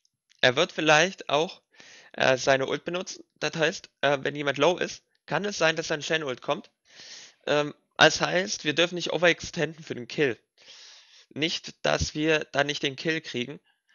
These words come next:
äh, sondern manchmal stirbt man für den Kill. Das kann man machen. Als A D C eigentlich nicht, aber als jede andere Rolle kann man das mitnehmen, gerade wenn man behind ist. Und da muss man halt aufpassen, wenn der Shen Ult hat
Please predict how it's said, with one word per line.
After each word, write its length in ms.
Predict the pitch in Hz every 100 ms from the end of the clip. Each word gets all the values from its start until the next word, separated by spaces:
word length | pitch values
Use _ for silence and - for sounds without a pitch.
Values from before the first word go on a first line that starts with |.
| _
äh, 340 | - 123 127 120
sondern 480 | - 135 135 135 - _ _ _ _ _ _ -
manchmal 420 | 143 170 175 175
stirbt 300 | 170 175 175
man 100 | 170
für 140 | 156 151
den 80 |
Kill. 240 | 139 120 107 _ _ _
Das 240 | 127 120 -
kann 160 | - 147
man 140 | 165
machen. 280 | 156 180 196 - _ _ - - _ _ _ _
Als 220 | 135 143
A 80 | 151
D 120 | 151
C 180 | - 139
eigentlich 220 | 127 127
nicht, 220 | 151 -
aber 220 | - 135 135
als 220 | 127 -
jede 200 | 139 135
andere 240 | 135 143
Rolle 200 | 139 131
kann 140 | - 139
man 100 | 135
das 160 | -
mitnehmen, 360 | 147 - 190 196 -
gerade 280 | 139 139 135
wenn 100 | 135
man 120 | 127
behind 320 | 131 135 143
ist. 240 | 156 - _ - - - - - -
Und 160 | - 135
da 60 | 139
muss 160 | 160
man 140 | 165 156
halt 140 | 143
aufpassen, 340 | - - 151
wenn 60 | 147
der 100 | 135
Shen 240 | - 147
Ult 260 | 147 117 -
hat 200 | 113